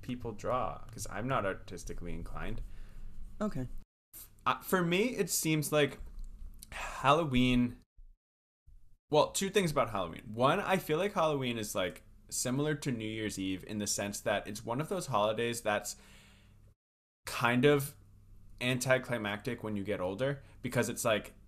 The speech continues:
Speaker 1: it's a holiday, but it's not really like a holiday. It's just kind of like, you don't get work off or anything. You get work off for New Year's Day often, but not necessarily New Year's Eve.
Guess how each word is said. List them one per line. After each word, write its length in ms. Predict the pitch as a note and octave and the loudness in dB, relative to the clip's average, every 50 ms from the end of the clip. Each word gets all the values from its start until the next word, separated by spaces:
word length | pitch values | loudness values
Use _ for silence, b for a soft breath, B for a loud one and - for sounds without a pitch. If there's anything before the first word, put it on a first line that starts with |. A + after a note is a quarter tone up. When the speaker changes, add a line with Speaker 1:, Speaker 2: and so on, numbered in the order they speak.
| - - | -14 -12
Speaker 1:
it's 160 | - A2+ - | -10 -6 -4
a 40 | B2+ B2 | 0 6
holiday, 540 | C3+ D#3 E3 D#3 D3+ C#3+ D3+ D3+ D3 D3 | 8 10 10 10 8 6 4 4 4 4
but 140 | C#3+ B2+ A#2+ | 4 2 0
it's 160 | A2+ G#2 - - | -2 -2 -2 0
not 240 | B2 A#2 - - G2 | 0 0 0 -2 -4
really 320 | G#2+ A2 A2+ A2+ A2+ A2 | -6 -6 -6 -6 -6 -4
like 220 | G#2 G#2 G#2+ G#2 | -2 -2 -2 -2
a 60 | A#2 G#2 | -4 -2
holiday. 600 | G#2+ A2 A2 A2 A2 G#2+ A2+ A2 G#2+ A2 G#2+ G#2+ | 2 4 4 4 4 2 2 2 4 4 2 2
It's 180 | - G2 - - | 0 -4 -8 -8
just 180 | - G#2+ - | -8 -8 -8
kind 220 | - - G#2+ G#2+ G2+ | -4 -4 -4 -4 -4
of 100 | - - | -4 -6
like, 180 | F#2+ E2+ - | -6 -6 -4
you 60 | A2+ | -4
don't 160 | A2 A#2 A2+ G#2 | -4 -2 -2 -2
get 160 | G2 D2+ F#2 | -4 -4 -2
work 240 | G#2+ A#2+ A#2+ A#2+ - | -2 -2 -2 0 0
off 260 | G#2 G2+ G2+ G2 - | 0 0 0 0 -2
or 60 | G#2+ | -6
anything. 380 | G2+ G2 G2+ G2 - G2+ G2 F#2+ | -6 -6 -6 -8 -8 -8 -8 -8
You 80 | F#2 F2+ | -6 -6
get 220 | G2 G2+ G#2+ - | -6 -6 -6 -6
work 260 | F#2 F#2 F2 F2 - | -8 -8 -8 -6 -4
off 220 | F#2+ F2+ E2+ - - | -4 -4 -4 -6 -8
for 200 | - F2 E2+ D#2+ E2+ | -10 -8 -8 -8 -8
New 80 | F2+ | -10
Year's 260 | F#2 F2+ E2 E2 E2 F#2 | -8 -8 -8 -8 -10 -8
Day 260 | - F#2+ F#2+ F#2 F2+ | -6 -4 -4 -2 -2
often, 360 | E2+ E2 E2 - - F2+ F2 E2+ | -2 -4 -4 -6 -6 -10 -10 -10
but 140 | - - F2+ | -10 -10 -8
not 200 | F2+ E2+ D2 E2 | -8 -8 -8 -8
necessarily 380 | F2 F2 - - F#2 E2 D#2+ | -10 -10 -8 -8 -8 -8 -8
New 120 | D#2+ E2+ E2+ | -10 -10 -10
Year's 240 | E2 D#2 D#2 D#2 - | -8 -10 -10 -10 -8
Eve. 360 | - A#2+ A2 G2 F#2 F#2+ F#2+ | -6 -6 -4 -4 -4 -4 -6